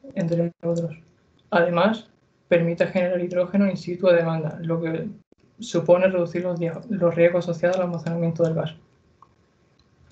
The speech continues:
Como sabemos, el hidrógeno es un elemento que constituye, constituye un alto porcentaje en la naturaleza, aunque no se encuentra de forma libre, por eso la necesidad de procesar elementos que contengan,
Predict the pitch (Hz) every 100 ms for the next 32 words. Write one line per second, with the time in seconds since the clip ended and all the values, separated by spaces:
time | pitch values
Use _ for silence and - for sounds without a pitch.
0 | _ - _ _ _ _ _ _ _ _
1 | _ - - - _ _ _ _ _ _
2 | _ - _ 180 180 175 180 208 214 240
3 | - - 185 170 175 175 196 190 190 180
4 | 175 170 175 180 170 175 165 - 180 175
5 | - 180 170 175 190 190 180 180 180 185
6 | 170 170 170 170 196 175 170 165 165 131
7 | - - - 190 170 170 160 190 190 190
8 | 170 156 175 180 190 196 220 247 - _
9 | _ _ _ _ _ _ 170 165 185 180
10 | 170 - 180 175 170 165 165 170 165 175
11 | 170 - 185 160 160 165 175 202